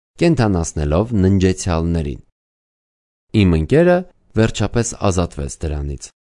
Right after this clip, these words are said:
Այն տարավ ծովափնյա մի քաղաք և թաղեց ծովափին։ Դա տեղանքին մեծ համբավ բերեց։ Այցելուներն ասում էին, որ նախկինում չեն նկատել, թե ինչ առողջարար է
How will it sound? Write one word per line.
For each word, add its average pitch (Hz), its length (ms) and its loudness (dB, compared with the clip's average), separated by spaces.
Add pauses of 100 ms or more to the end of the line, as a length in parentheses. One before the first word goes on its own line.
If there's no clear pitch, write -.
(360)
Այն 87 200 0
տարավ 73 300 -4
ծովափնյա 73 600 -6
մի 65 200 -8
քաղաք 127 540 -4 (280)
և 214 220 -2
թաղեց 80 480 -2 (300)
ծովափին։ - 600 -8 (1120)
Դա 117 160 2
տեղանքին 123 640 -2
մեծ 82 300 -4
համբավ 73 560 -6
բերեց։ 50 480 -16 (540)
Այցելուներն 90 720 0
ասում 127 320 0
էին, 95 120 2
որ 85 160 -2
նախկինում 87 520 -2
չեն 170 300 -2
նկատել, 87 540 -2
թե 92 200 -2 (160)
ինչ 117 240 0
առողջարար 78 680 -4
է 69 60 -6